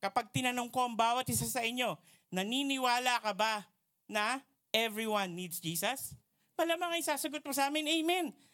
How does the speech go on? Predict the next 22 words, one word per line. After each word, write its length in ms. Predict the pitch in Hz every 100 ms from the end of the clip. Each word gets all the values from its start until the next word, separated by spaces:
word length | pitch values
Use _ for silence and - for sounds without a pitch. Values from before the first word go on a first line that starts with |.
| _
Tama 400 | 240 320 359 349
yan, 120 | 359 349
Pastor. 520 | - - 320 302 170 - _ _ _ -
Everyone 560 | 294 285 285 262 226
needs 240 | 208 196 -
Jesus." 600 | 151 123 117 - - - _ _ _ _ _ _ _ _ _ -
Ngunit 240 | 381 403
minsan 320 | 359 330 330
ako'y 240 | 302 311 294
napapaisip, 720 | 262 277 269 254 226 160 151 - - - - _ _ _ _ _ _ _ _ _ _
kung 400 | - 339 339 185 - _ _ _ _ -
naniniwala 720 | 214 277 330 320 285 269 262 247
tayo, 320 | 247 247 240
at 80 | 202
hindi 240 | 220 233
lang 160 | 233 226
tayo, 320 | 226 285 277
kundi 240 | 247 220
lahat 240 | 220 233 233
ng 80 | 233
mga 160 | 226
Kristiyano, 640 | - 190 - 320 262 220